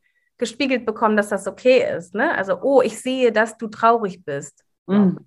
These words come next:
Speaker 2: ja, ja.
Speaker 1: Oder ich, oh, ich fühle, oder ich fühle deinen Sch-, ich Schmerz, bist du auch so, dass man das immer spiegelt.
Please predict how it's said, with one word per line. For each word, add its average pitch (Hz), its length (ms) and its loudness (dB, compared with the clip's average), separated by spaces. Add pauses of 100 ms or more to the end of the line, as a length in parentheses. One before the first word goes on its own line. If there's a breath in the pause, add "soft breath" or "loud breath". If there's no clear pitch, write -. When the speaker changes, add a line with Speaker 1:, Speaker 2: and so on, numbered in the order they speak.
(100)
Speaker 2:
ja, 190 420 2
ja. 190 180 0
Speaker 1:
Oder - 300 -6
ich, - 240 -8
oh, 254 260 6
ich 220 180 -8
fühle, 247 560 0
oder 214 200 0
ich 214 120 -12
fühle 262 440 -2
deinen 196 560 -2
Sch-, - 240 -14
ich - 180 -10
Schmerz, 254 420 0
bist 214 260 -8
du 208 60 -2
auch 240 440 0
so, 208 140 -4
dass 190 180 -4
man 196 120 -4
das 190 160 -10
immer 214 240 -2
spiegelt. 202 560 -6